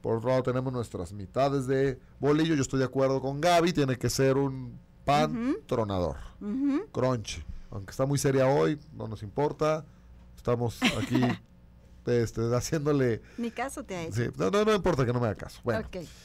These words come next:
Speaker 1: entonces, vamos a utiliz-, a poner nuestro pan. ¿Y cuáles ingredientes tenemos de pan vaso? A ver.
Speaker 2: ¿Tú?
Speaker 1: No,
Speaker 2: ¿Tú?
Speaker 1: pues,
Speaker 2: Ah,
Speaker 1: a
Speaker 2: ¿ya
Speaker 1: ver.
Speaker 2: acabaste?
Speaker 1: No, a ver, dime, ¿qué ingredientes tenemos para pan vaso?
Speaker 2: A ver, pues, para pan vaso,
Speaker 1: Chorizo.
Speaker 2: ¿el frijol también?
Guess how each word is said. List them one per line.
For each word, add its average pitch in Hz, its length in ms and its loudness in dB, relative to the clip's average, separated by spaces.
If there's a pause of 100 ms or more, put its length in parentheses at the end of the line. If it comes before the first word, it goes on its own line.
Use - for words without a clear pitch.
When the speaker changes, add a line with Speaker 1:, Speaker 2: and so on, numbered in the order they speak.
(160)
Speaker 1:
entonces, 143 640 0 (240)
vamos 180 300 2
a 185 240 4
utiliz-, 147 440 -2
a 127 120 2
poner 135 160 -2
nuestro 131 200 -4
pan. 214 320 2 (400)
¿Y 135 120 -2
cuáles 185 400 4
ingredientes 151 500 2
tenemos 151 320 0
de 139 60 2
pan 120 200 0
vaso? 78 260 -2
A 50 40 -6
ver. 50 120 -10 (1500)
Speaker 2:
¿Tú? 339 160 2 (440)
Speaker 1:
No, - 100 -6
Speaker 2:
¿Tú? 254 60 0
Speaker 1:
pues, 240 120 2
Speaker 2:
Ah, 302 60 10
Speaker 1:
a 415 40 8
Speaker 2:
¿ya 453 60 6
Speaker 1:
ver. 403 80 6
Speaker 2:
acabaste? 466 340 4 (140)
Speaker 1:
No, 214 380 4
a 156 60 6
ver, 156 180 4
dime, 143 200 -2
¿qué 135 120 -6
ingredientes 165 340 -6
tenemos 123 240 -6
para 120 180 -4
pan 127 160 -8
vaso? - 220 -10 (200)
Speaker 2:
A 214 160 4
ver, 226 360 2
pues, 214 240 -2
para 190 300 -2
pan 202 340 -4
vaso, 349 460 4
Speaker 1:
Chorizo. 294 840 6 (100)
Speaker 2:
¿el 220 160 0
frijol 220 380 0
también? 302 440 4